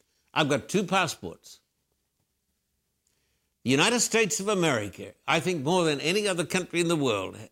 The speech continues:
was founded on the concept of religious liberty and the separation of church and state.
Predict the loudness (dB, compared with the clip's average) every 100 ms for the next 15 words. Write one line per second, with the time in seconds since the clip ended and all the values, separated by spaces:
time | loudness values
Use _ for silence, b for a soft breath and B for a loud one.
0 | _ -2 -2 0 2 2 2 -2 -6 b
1 | b 0 0 0 -2 0 0 0 -2 -4
2 | -2 0 0 0 0 0 0 -2 -2 -2
3 | -2 -4 -6 -10 -16 _ _ _ _ _
4 | _ -2 0 0 0 0 0 0 0 0
5 | -2 -2 -2 0 0 -2 -6 -8 -8 -12
6 | -16